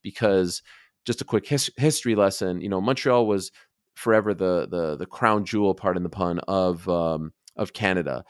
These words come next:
f-, for, for, for several years, sixties, seventies, like, we had this Expo sixty-seven, we had the seventy-six Summer Olympic Games, we got the Expos first, the Canadians were on top.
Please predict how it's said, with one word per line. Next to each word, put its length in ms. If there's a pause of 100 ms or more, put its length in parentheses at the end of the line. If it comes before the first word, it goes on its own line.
(240)
f-, 300
for, 240 (260)
for, 280
for 180
several 360
years, 380
sixties, 400
seventies, 320
like, 120
we 80
had 100
this 200 (140)
Expo 260
sixty-seven, 560
we 100
had 100
the 140 (440)
seventy-six 640
Summer 220
Olympic 320
Games, 480
we 80
got 180
the 160
Expos 480
first, 440
the 60
Canadians 680
were 140
on 160
top. 400